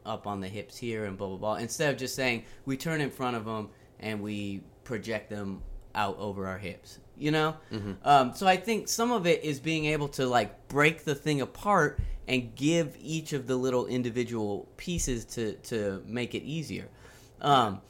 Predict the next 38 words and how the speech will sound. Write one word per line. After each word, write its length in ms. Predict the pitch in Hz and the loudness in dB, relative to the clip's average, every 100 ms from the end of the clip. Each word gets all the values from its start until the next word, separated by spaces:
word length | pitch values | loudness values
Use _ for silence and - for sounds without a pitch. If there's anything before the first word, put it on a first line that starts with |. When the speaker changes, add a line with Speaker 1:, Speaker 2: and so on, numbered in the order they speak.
| - | -8
Speaker 2:
And 140 | 127 139 | 0 6
that, 120 | 139 | 6
again, 220 | 117 123 | 6 2
only 200 | 113 113 | 2 -2
comes 260 | 104 107 101 | -4 -4 -2
with 140 | 107 | -2
lots 280 | 95 92 92 | 2 2 2
of 60 | 110 | 0
teaching 140 | 101 | 0
Speaker 1:
Right. 120 | 98 113 | 0 0
Speaker 2:
experience 400 | 98 - 98 95 | -2 -2 -4 -4
where 100 | 101 | -6
you 100 | 92 | -6
find 280 | - 104 110 | -4 -4 -2
lots 220 | 92 92 | -2 -4
of 80 | 98 | -4
clever 340 | - 98 98 92 | -6 -4 -2 -2
ways 340 | 87 90 - | -2 -4 -4
to 240 | - 82 - - | -6 -6 -6 2
Speaker 1:
Well, 140 | 190 | 4
and 100 | 202 | 6
then 120 | 220 226 | 6 6
as 160 | 175 | 4
you 80 | 165 | 2
do 220 | 151 214 | 2 4
that, 200 | 165 127 | 6 6
you 140 | 135 139 | 6 8
also 300 | 147 147 135 | 8 6 0
begin 320 | 123 123 113 | 2 2 0
to 140 | 117 | -4
see, 200 | 104 117 104 | -4 -2 4
that's 280 | 131 143 | 6 6
where 100 | 135 | 4
you 120 | 117 107 | 2 2
begin 260 | 107 107 | 0 -2
to 80 | 98 | -2
see 280 | 95 107 101 | -4 -4 -4
how, 460 | 101 101 95 92 | -2 0 0 0